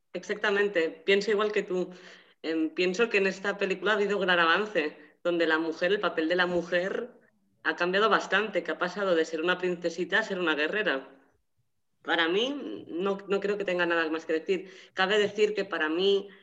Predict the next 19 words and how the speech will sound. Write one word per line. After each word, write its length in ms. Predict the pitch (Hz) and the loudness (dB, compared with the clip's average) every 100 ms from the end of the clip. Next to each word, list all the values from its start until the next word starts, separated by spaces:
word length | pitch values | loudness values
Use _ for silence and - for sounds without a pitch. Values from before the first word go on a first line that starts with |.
| _ _ _ | _ _ _
socialmente, 1300 | - - 180 180 185 190 190 190 180 180 185 - _ | -10 -6 -2 2 2 2 0 0 -2 -4 -6 -18 _
el 140 | - 156 | -4 -2
hecho 260 | 160 - | -2 -2
de 140 | 185 185 | -4 0
que 100 | 175 | 0
a 60 | |
la 100 | 165 | 2
mujer 320 | 165 160 185 | 0 -2 -4
se 120 | 175 147 | -6 -4
le 80 | |
impida 680 | 147 143 165 185 147 127 127 - _ | -6 -4 -2 0 -2 -6 -10 -18 _
poder 260 | 156 143 151 | -6 -2 0
ir 100 | 170 | 2
a 60 | |
luchar 500 | 165 165 - 180 175 | 2 0 -2 -4 -4
me 140 | 190 175 | -6 -4
parece 320 | 156 147 170 | -2 -2 -2
bastante 380 | 180 180 165 151 | -4 -2 -4 -4
sexista. 720 | 143 139 196 185 139 123 - | -8 -6 -6 -6 -8 -10 -12